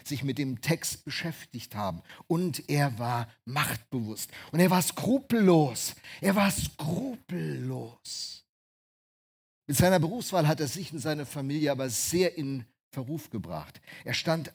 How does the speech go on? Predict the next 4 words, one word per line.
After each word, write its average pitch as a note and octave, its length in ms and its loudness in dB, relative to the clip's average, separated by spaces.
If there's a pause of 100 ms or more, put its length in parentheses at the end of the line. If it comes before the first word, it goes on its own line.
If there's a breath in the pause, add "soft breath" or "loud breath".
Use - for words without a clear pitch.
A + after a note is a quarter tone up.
außerhalb E3+ 880 2
der C3 160 -2
jüdischen B2 880 -4
Gesellschaft. A2 680 -4